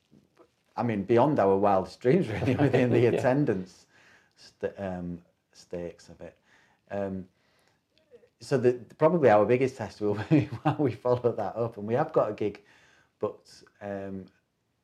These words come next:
Speaker 1: it's classed as a double headliner, but I think it'll be more as a support slot to a band called Genius the Fool. We're playing at the,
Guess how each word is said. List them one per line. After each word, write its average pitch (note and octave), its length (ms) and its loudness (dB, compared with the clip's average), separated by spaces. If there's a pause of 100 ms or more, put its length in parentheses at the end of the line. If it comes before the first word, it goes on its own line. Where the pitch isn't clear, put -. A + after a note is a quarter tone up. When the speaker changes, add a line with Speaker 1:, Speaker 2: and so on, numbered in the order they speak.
(460)
Speaker 1:
it's B2 160 -10
classed - 320 -6
as G2 120 -10
a G2+ 60 -6
double G2 280 -6
headliner, F2+ 520 -10
but F#2 80 -12
I G2 60 -10
think G2+ 240 -14
it'll F2+ 120 -16
be F#2 80 -12
more F2+ 280 -10
as E2+ 140 -18
a E2 40 -20
support F#2+ 480 -8
slot - 320 -16
to E2+ 240 -16 (400)
a - 40 -20
band F#2+ 220 -6
called F2+ 220 -8
Genius F#2 540 -6
the - 140 -20
Fool. F#2+ 420 -4 (400)
We're G2+ 60 -20
playing A2+ 240 -2
at - 120 -10
the, F#2 160 -12